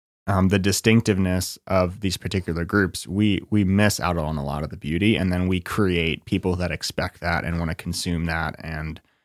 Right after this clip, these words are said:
um, you know, I guess people make decisions around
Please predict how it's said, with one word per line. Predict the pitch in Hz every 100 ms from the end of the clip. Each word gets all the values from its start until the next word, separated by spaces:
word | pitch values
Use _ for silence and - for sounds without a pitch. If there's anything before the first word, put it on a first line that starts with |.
| _ _ _ _ _
um, | - 82 78 - - _ _ _
you | -
know, | 60 58 - - 78 62 -
I | 101
guess | 98 90
people | 98 95
make | 90 90
decisions | 87 98 101 85 -
around | 85 87 87 87